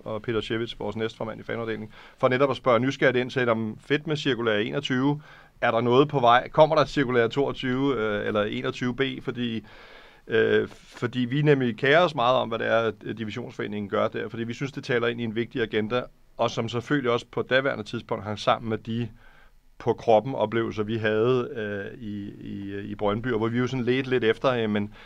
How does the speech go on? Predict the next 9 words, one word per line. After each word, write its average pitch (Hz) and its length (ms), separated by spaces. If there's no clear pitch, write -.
øh, 135 80
bliver 135 180
der 123 80
stillet 131 380
noget 127 240
til 151 100
rådighed 139 380
for - 280
andre, 147 420